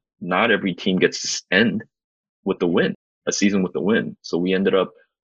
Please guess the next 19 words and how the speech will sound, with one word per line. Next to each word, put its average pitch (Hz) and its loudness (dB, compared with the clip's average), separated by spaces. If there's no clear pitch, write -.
even 101 -2
though 92 2
emotionally 98 0
it 87 0
was 87 -6
really 95 0
hard 87 -2
to - -14
bounce 90 0
back 87 0
and - -12
play 98 0
the 117 0
next 76 -6
day, 104 0
we 92 -4
won 98 2
that 101 2
game. 78 -4